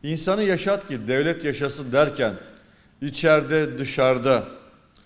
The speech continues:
suçlu suçsuz ayrımı yapmaksızın herkesi kastediyoruz değerli arkadaşlar. İnsanın onuruyla yaşadığını asla unutmayın. Kurumlarınızda barınanların dış dünyayla iletişimin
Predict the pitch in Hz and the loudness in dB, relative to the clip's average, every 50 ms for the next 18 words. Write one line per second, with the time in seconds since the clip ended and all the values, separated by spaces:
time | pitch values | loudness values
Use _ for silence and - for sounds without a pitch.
0 | _ _ _ _ - - - - 151 139 - - 185 185 - - - 151 143 - | _ _ _ _ -20 -16 -10 -8 -8 -8 -6 -4 -4 -4 -4 -4 -8 -8 -8 -8
1 | - - 190 - 156 151 143 135 131 127 123 123 117 110 - - - - - 113 | -8 -8 -6 -4 0 0 2 2 0 0 -2 -2 -4 -4 -6 -10 -18 -14 -6 -2
2 | 131 139 135 135 - 185 175 175 - 139 127 120 127 113 101 101 107 139 156 165 | -2 -2 -2 -2 -2 -2 -2 -2 -4 -10 -8 -6 -6 -6 -6 -6 -2 0 0 0
3 | 147 - 127 117 120 120 117 - 107 104 101 - 107 98 90 92 92 85 80 - | 0 -6 -10 -10 -12 -12 -8 -8 -8 -6 -8 -10 -12 -10 -8 -8 -10 -10 -12 -16
4 | - - _ - - 110 113 113 110 104 87 92 95 90 87 - - - - - | -20 -20 _ -8 -4 -2 -2 0 0 -2 -2 -4 -8 -8 -10 -12 -16 -18 -18 -20
5 | - - _ _ _ _ _ _ _ _ _ _ _ _ _ _ _ - 170 190 | -20 -20 _ _ _ _ _ _ _ _ _ _ _ _ _ _ _ -4 -2 0
6 | 185 165 180 - 139 127 120 110 104 107 - - - - 143 151 151 151 156 175 | 0 -2 -2 -4 -4 -4 -4 -4 -6 -8 -12 -10 -4 -2 -2 -2 0 -2 0 0
7 | 185 165 143 131 123 127 123 123 - 127 123 113 107 117 117 123 131 147 156 165 | 0 0 0 0 0 -2 -4 -4 -2 -2 -2 -2 -2 -4 -4 -2 -2 -2 -2 -2
8 | 156 156 - - - - _ _ _ _ _ _ _ _ _ - 151 175 170 - | -4 -6 -12 -18 -20 -20 _ _ _ _ _ _ _ _ _ -2 -2 -2 -2 -2
9 | - - 131 127 127 127 123 120 113 110 101 - - 90 87 80 - - - _ | -6 -4 -2 -2 0 0 -2 -4 -6 -8 -8 -10 -10 -10 -10 -10 -12 -16 -20 _
10 | _ _ _ _ _ _ _ _ _ _ _ _ - - 143 139 147 151 143 143 | _ _ _ _ _ _ _ _ _ _ _ _ -14 -8 -6 -6 -4 -2 0 -2
11 | 143 139 147 143 127 135 160 147 131 135 135 127 131 127 123 120 117 120 120 139 | -2 -2 -4 -6 -4 -4 -4 -2 0 -2 -2 0 -2 -4 -2 -2 -2 -2 -2 -2
12 | 139 120 113 156 147 - - - 123 127 127 131 127 127 123 117 113 117 113 120 | -6 -8 -8 -10 -10 -10 -12 -12 -10 -6 -2 -2 -2 0 -2 -4 -4 -4 -4 -4
13 | 113 - - - 110 113 123 135 151 135 | -4 -6 -8 -8 -4 -4 -4 -4 -6 -8